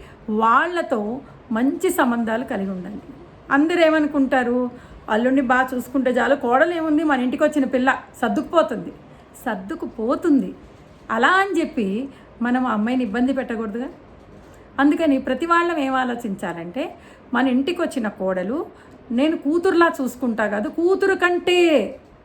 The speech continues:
ఎక్కువగా చూసుకుంటా. ఎందువల్ల? ఆ అమ్మాయి ఇక్కడ అలవాటు పడాలి. మీ అమ్మాయి already పుట్టి పెరిగింది ఇక్కడ, తనకి ఇక్కడ పద్ధతులు అలవాటే. కాబట్టి ఇప్పుడు తను, మీ ఇల్లు తనకు కొత్త, కాబట్టి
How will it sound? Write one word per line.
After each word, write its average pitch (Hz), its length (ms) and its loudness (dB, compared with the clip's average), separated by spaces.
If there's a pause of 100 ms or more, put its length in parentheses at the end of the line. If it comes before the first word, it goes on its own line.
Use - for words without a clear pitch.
(720)
ఎక్కువగా 294 460 0
చూసుకుంటా. 214 460 -8 (400)
ఎందువల్ల? 294 800 2 (360)
ఆ 247 40 4
అమ్మాయి 262 340 2
ఇక్కడ 320 240 -2
అలవాటు 285 320 -2
పడాలి. 254 400 -4 (800)
మీ 277 80 6
అమ్మాయి 294 340 4
already 311 300 2
పుట్టి 311 320 -2
పెరిగింది 359 380 2
ఇక్కడ, 262 180 -2 (680)
తనకి 247 160 0
ఇక్కడ 247 160 -4
పద్ధతులు 254 380 -4
అలవాటే. 233 420 -8 (580)
కాబట్టి 311 340 2
ఇప్పుడు 302 220 0
తను, 277 240 2
మీ 269 220 2
ఇల్లు 330 280 4
తనకు 294 320 0
కొత్త, - 260 -6 (600)
కాబట్టి 294 520 0